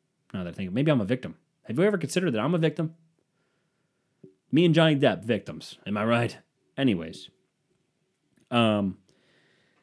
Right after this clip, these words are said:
yeah, so I was thinking about my philosophy class. <laughs> See, this is the problem. When you give somebody a microphone,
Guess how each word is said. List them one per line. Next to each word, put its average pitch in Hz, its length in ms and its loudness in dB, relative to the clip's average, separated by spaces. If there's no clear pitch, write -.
yeah, 170 220 4
so 120 140 0
I - 20 4
was 101 80 -2
thinking 170 140 4
about 160 120 6
my 123 100 0
philosophy 117 520 -2
class. 104 320 -2
<laughs> - 160 2
See, 220 160 -4
this 247 140 -2
is 226 60 -2
the 214 80 0
problem. 208 420 2
When 131 140 4
you 139 80 6
give 156 240 2
somebody 151 380 2
a 135 40 2
microphone, 117 800 0